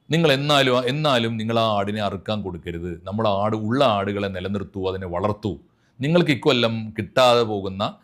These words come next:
ഏഹ്, നിങ്ങൾ ഇക്കൊല്ലം ആടിനെ വിട്ടി-, വിറ്റിരുന്നെങ്കിൽ കിട്ടുമായിരുന്ന വലിയ വിലക്ക് പകരം സർക്കാർ നിങ്ങൾക്ക് നഷ്ടപരിഹാരം തരാം." അങ്ങനെ ഒരു പാക്കേജ് ഉണ്ടാക്കി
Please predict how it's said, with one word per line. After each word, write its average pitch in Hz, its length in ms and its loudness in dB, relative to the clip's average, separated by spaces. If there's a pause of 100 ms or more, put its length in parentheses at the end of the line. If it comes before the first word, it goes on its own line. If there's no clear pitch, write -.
(400)
ഏഹ്, 107 260 -6
നിങ്ങൾ 139 220 0
ഇക്കൊല്ലം 156 400 2
ആടിനെ 127 300 0
വിട്ടി-, 135 400 -2
വിറ്റിരുന്നെങ്കിൽ 139 560 -4
കിട്ടുമായിരുന്ന 113 560 -2
വലിയ 113 380 -2
വിലക്ക് 107 340 -4
പകരം 101 320 -4
സർക്കാർ 104 640 -2
നിങ്ങൾക്ക് 98 360 -8
നഷ്ടപരിഹാരം 85 720 -8
തരാം." 71 220 -8 (120)
അങ്ങനെ 107 200 -6
ഒരു 117 180 -4
പാക്കേജ് 127 440 0
ഉണ്ടാക്കി 127 560 -4